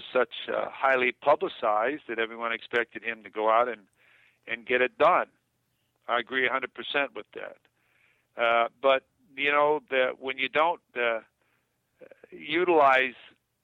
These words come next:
your personnel and you don't, see, my feeling is U S C should be undefeated. Why should I kid you?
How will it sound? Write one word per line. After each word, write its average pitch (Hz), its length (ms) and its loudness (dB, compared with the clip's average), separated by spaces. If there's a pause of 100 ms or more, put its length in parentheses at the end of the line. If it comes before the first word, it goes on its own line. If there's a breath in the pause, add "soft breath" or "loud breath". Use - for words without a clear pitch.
(140)
your 139 280 -4
personnel 135 880 4 (720)
and 120 200 -4
you 120 100 -4
don't, 147 360 2 (1000)
see, 196 100 -4
my 196 260 0 (120)
feeling 123 380 -4
is 110 300 -4
U 123 180 0
S 117 140 2
C 117 180 -6
should 104 140 -12
be 101 100 -10
undefeated. - 520 -18 (400)
Why 127 180 -4
should 127 220 -6
I 120 100 2
kid - 280 -8
you? 101 100 -20